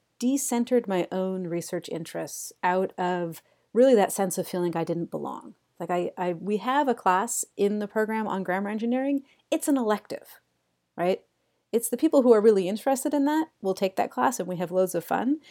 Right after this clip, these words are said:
but it's not a required course because that's not where the mainstream of the field is. Um, so I approached the problem of curriculum design by saying, "All right, it's hopeless for me to try to figure out what the main sort of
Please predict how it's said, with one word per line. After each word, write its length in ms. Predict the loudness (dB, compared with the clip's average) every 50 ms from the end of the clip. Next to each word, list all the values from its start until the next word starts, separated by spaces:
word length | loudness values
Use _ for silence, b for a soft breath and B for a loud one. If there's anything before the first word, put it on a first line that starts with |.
| B B B
but 120 | B 12 12
it's 140 | 12 12 10
not 180 | 4 4 6
a 60 | 6
required 520 | 4 4 2 0 0 2 2 2 2 0 0
course 260 | 2 0 0 2 0
because 260 | -2 0 2 2 2
that's 240 | 2 2 0 0 -2
not 200 | -2 -2 -2 0
where 100 | -2 -2
the 80 | -2 -2
mainstream 480 | -2 -2 -2 -2 -4 -4 -6 -6 -6
of 120 | -6 -6 -6
the 80 | -8
field 320 | -8 -6 -6 -6 -6 -6 -6
is. 380 | -8 -8 -8 -8 -10 -12 -12 -14 _ _ _ _ _ _ _ _ -12 -10
Um, 180 | -10 -10 -8 -4
so 160 | 0 0 2
I 100 | 2 2
approached 440 | 0 0 0 0 0 0 0 0 -6
the 60 | -6
problem 360 | -2 0 -2 0 0 -2 -4
of 160 | -6 -6 -8
curriculum 420 | -6 -4 -2 -2 -2 -2 -4 -2 -2
design 360 | 0 0 0 0 0 -2 -2
by 120 | -4 -6 -6
saying, 480 | -4 -4 -4 -4 -2 -4 -4 -6 -8 -10 _ _ _ _ _ _ _ _ -2
"All 80 | 2
right, 260 | 2 2 2 2 -2 -4 _ _ _ 2
it's 160 | 2 2 0
hopeless 580 | -2 -6 -2 0 0 0 2 2 0 0 0 0
for 160 | -4 -4 -2
me 340 | -2 -2 -4 -4 -4 -4 -6
to 160 | -6 -6 -8
try 160 | -4 -2 -2 -2
to 80 | -2
figure 280 | -2 -2 -2 0 4 4
out 160 | 4 4 4
what 240 | 4 0 0 0 -2
the 140 | -2 -2 0
main 600 | 0 0 2 2 2 0 0 -2 -2 -4 -6 -8 _ _ _ _ _ _ _ _ _ -12
sort 200 | -8 -6 -6 -6
of 120 | -8